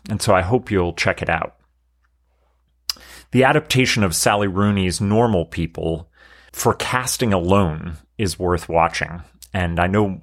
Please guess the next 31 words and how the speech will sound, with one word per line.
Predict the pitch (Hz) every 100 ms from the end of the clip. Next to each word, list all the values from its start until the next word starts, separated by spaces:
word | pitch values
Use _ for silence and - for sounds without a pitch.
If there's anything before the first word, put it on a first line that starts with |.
| _
that | 107 95 -
I'll | 107 110
want | 98 95
to |
spend | 87 - 101 90
some | 82 90
time | 80 95 92 90 87
with | 85 82
that | - 82 82
novel | 113 123 120 95 82 82 - - - -
later | - 98 98 92 87
on | 82 82
in | 85
another | 85 82 85 85 87
episode, | 92 - - - 71 78 - - -
so | - -
perhaps | 80 87 90 92 -
we | -
can | 82 80
talk | - 85
again | 87 76 95 82 80
about | 78 80 80
the | -
adaptation, | 78 80 - - 82 - 71 - - - - - - _
but | - 87
I | 85
would | 82 82
encourage | 80 - - 80 78 -
seeking | - 107 - 85
it | 80
out. | 82 78 - -